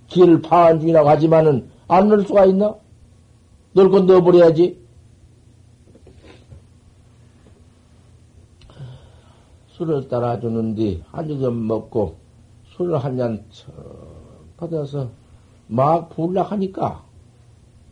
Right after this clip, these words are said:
병에 붙대기 때려 부을락하니까, 객명 스님이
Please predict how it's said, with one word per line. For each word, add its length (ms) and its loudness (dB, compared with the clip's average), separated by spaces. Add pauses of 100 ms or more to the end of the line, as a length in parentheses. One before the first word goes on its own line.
(140)
병에 300 -2
붙대기 480 -4 (100)
때려 260 -2
부을락하니까, 880 -4 (2250)
객명 680 -2
스님이 600 -8